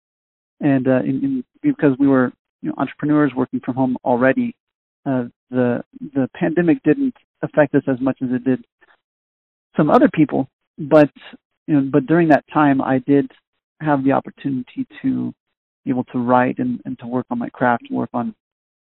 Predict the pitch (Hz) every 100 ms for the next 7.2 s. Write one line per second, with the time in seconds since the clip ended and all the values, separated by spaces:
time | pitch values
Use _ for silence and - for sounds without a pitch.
0 | - 131 117 113 - _ 143 127 - _
1 | _ - 190 240 _ 135 - 127 123 123
2 | - 127 117 120 131 131 - 127 117 123
3 | - 127 120 - 123 120 131 127 127 _
4 | _ _ _ _ _ - 143 131 123 117
5 | _ _ _ _ - 147 135 131 - -
6 | 196 170 - 190 - - 170 185 - 180
7 | 147